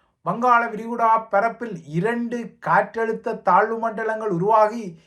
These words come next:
இலங்கை அருகே நிலை கொள்ளக்கூடிய வாய்ப்பு உள்ளதாகவும் அவர் ஒரு ஊகத்தை தெரிவிக்கின்றார். ஆனால் இந்த ஊகம் உறுதிப்பாடான ஊகம் அல்ல என்பதையும் அவர்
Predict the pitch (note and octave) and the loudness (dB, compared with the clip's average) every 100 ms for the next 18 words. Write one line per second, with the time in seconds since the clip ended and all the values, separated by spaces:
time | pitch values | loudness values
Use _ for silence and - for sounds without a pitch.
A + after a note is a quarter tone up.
0 | _ D3+ G#3 A3+ A3+ G3+ F#3 G#3+ A#3+ B3+ | _ -2 -2 0 2 2 2 0 2 4
1 | G3 D#3+ G#3 G#3 A#3 A#3 A3+ - G3 A3 | 2 0 -2 0 -2 -4 -6 -12 -12 -8
2 | A#3 A3+ E3 G3+ - A#3 F3 E3 G#3 G#3+ | -6 -2 2 0 -2 -10 -4 -2 2 2
3 | G#3 C#4 D#4 B3+ _ _ - F3 A#3+ F3+ | 0 -4 -10 -12 _ _ -2 2 2 -2
4 | - F3+ D#3+ D#3 G#3+ B3+ B3 - A#3 A3+ | -6 -4 -2 -4 0 0 0 -2 -4 -4
5 | - F3 F#3 G3 A3 A3 B3+ A3 E3+ F#3 | -8 -6 -6 -6 -6 0 0 0 -2 0
6 | G#3 G3+ _ - D#3+ E3 F3+ F#3 G#3 F3 | -2 -4 _ -8 -2 0 0 0 -2 -2
7 | F3+ _ _ D3+ F#3 G3+ F3 G3+ G3 G3 | -6 _ _ -6 -4 -4 -2 4 4 6
8 | G3 G3+ D#3 F3+ G3 G3 C#3 D3 F3+ G#3+ | 2 0 -4 -2 -2 -4 -6 -6 2 2
9 | F3 C#3+ D#3 F#3 G3 C#4 E4+ - F3+ F#3 | 2 -4 -6 -4 -4 -8 -10 -4 -2 -2